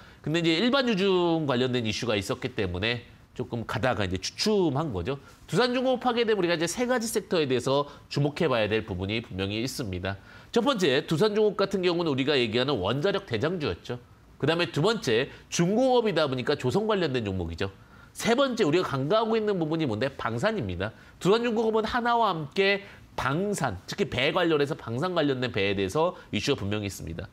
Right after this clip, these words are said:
제가 그런 얘기를 드렸어요. 어차피 우리의 그 전체적인 흐름, 한반도는 전쟁과 평화다.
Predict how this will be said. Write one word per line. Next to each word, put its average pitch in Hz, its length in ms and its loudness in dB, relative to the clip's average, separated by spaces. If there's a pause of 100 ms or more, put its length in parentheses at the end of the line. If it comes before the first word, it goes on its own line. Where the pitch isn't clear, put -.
(340)
제가 185 600 4
그런 240 240 2
얘기를 220 240 2
드렸어요. 107 680 2
어차피 247 500 0
우리의 185 680 2 (300)
그 131 160 2
전체적인 160 520 0
흐름, 101 140 -2
한반도는 202 480 -2
전쟁과 120 440 -4
평화다. 185 580 -8